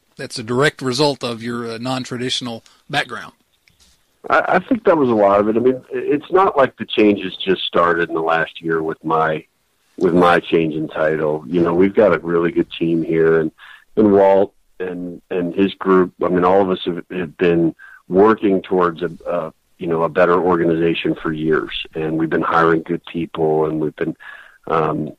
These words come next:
Speaker 2: you know, making investment decisions, uh, with the long term in mind. But I think, um, you know, s-, what,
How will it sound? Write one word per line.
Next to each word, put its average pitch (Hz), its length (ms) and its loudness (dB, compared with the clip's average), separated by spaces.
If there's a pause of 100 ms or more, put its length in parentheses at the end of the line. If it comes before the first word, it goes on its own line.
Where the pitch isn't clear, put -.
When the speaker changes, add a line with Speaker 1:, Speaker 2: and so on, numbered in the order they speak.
Speaker 2:
you 92 80 2
know, 85 100 6
making 82 560 4 (140)
investment 87 580 2
decisions, 80 760 -6 (320)
uh, 82 80 -2
with 82 180 -8
the 87 80 -6
long 80 340 0
term 80 280 -2
in 78 140 -2
mind. 76 500 -2 (580)
But 104 140 2
I 117 40 4
think, 127 180 2 (120)
um, 98 640 -2
you 131 120 2
know, 101 340 4
s-, - 40 -20 (180)
what, 110 260 0